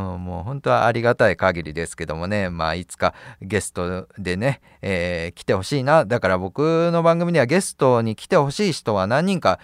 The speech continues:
いるよね。うん、あの、オープニングで喋った方々もそうですしね。うん、えーっと、その、この三河地方、愛知県豊田市周辺、えー、三河地方でね、えー、いくつか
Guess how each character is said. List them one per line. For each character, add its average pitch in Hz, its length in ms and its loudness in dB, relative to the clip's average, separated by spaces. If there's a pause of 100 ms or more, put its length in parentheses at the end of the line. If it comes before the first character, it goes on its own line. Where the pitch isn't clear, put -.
(160)
い 127 100 -2
る 143 60 0
よ 113 140 2
ね。 208 180 2 (960)
う 117 40 -2
ん、 95 440 -2
あ 95 180 -6
の、 92 180 -2
オ 101 40 -2
ー - 20 -4
プ 98 120 -4
ニ 95 80 -2
ン 95 60 -2
グ 92 80 -2
で 92 160 0
喋 90 300 -2
っ - 20 -4
た 80 420 -4
方 - 260 -6
々 78 260 -2
も 76 160 -8
そ 82 240 -4
う 76 40 -6
で 73 100 -8
す - 120 -16
し - 180 -14
ね。 156 260 -4 (120)
う - 40 -18
ん、 87 500 -6 (420)
え 82 220 -8
ー - 20 -14
っ - 120 -20
と、 82 640 -6
そ 82 160 -12
の、 78 300 -10 (280)
こ - 120 -10
の 80 300 -8
三 110 200 -6
河 104 260 6
地 107 160 -4
方、 78 380 -6 (140)
愛 98 180 -4
知 - 140 -12
県 82 400 -8 (160)
豊 98 180 -2
田 98 140 -2
市 82 320 -8 (260)
周 - 280 -8
辺、 82 420 -6
え 82 300 -6
ー、 - 20 -6
三 85 140 -6
河 101 260 0
地 104 120 -8
方 87 200 -6
で 82 100 -6
ね、 127 140 -6 (240)
え 87 380 -4
ー、 - 40 -4
い 95 80 -6
く - 140 -12
つ - 160 -14
か - 240 -2